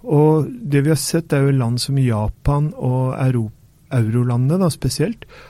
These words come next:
har egentlig systematisk strammet inn og prøvd å liksom å, å få orden på finansene sine siden to tusen og tolv.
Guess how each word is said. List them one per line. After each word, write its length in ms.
har 140
egentlig 280
systematisk 960
strammet 400
inn 320
og 380
prøvd 240
å 100
liksom 340
å, 220
å 180
få 220
orden 220
på 100
finansene 420
sine 340
siden 280
to 140
tusen 340
og 280
tolv. 260